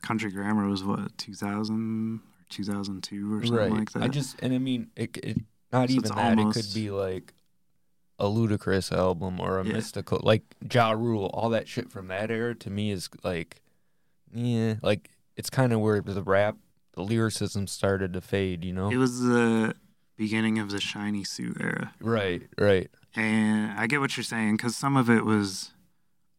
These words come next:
Speaker 1: I don't know, some of it to me, like, that was when I was growing up.
Speaker 2: Right.
Speaker 1: So some of it to me, I'm like, "Oh, this is dope. I love this," because
Speaker 2: Right.
Speaker 1: I heard this when I was a
Speaker 2: I
Speaker 1: kid.
Speaker 2: follow
Speaker 1: Like,
Speaker 2: ya.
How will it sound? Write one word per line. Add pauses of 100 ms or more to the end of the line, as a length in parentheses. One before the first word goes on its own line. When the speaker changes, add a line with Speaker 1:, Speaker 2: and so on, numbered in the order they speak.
(200)
Speaker 1:
I
don't
know,
some
of
it
to
me,
like, (320)
that
was
when
I
was
growing
up. (180)
Speaker 2:
Right. (260)
Speaker 1:
So
some
of
it
to
me,
I'm
like,
"Oh,
this
is
dope.
I
love
this,"
because
Speaker 2:
Right.
Speaker 1:
I
heard
this
when
I
was
a
Speaker 2:
I
Speaker 1:
kid.
Speaker 2:
follow
Speaker 1:
Like,
Speaker 2:
ya.